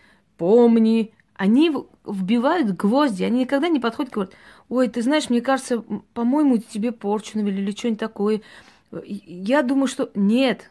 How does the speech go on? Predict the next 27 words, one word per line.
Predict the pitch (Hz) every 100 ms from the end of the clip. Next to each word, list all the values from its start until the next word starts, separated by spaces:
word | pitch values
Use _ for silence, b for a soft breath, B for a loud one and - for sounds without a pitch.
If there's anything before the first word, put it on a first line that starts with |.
| _
они | - 196 233
говорят | 208 247 262 269
чётко, | - - 247 269 - 185 _
бьют | 196 226 269
прямо | 208 202 202
в | -
цель. | - 220 147 _ _ _ _ _ -
Замечали | 175 226 240 381 294
это? | 185 - - b b b b b
"У | 190
тебя | - 220 208 240
порча, | 226 - 208 208 196 - - 208 -
тебе | - 185 185 226 226 -
то, | 220 220 214
те-". | 226 - _ _
Это | 226 285 294 240
вот | 190 208 240
эти | -
прямые | 190 - 220 240 254 254 208 180 - -
удары | 196 170 208 277 311 -
действуют | 160 220 269 - 165
на | 190 185
сознание | 190 190 254 233
человека. | 202 - 196 208 180 - - _ _ _ _ _ _ _ _ _
Человек | - 220 240 240
во | 185 185
сне | - 220 -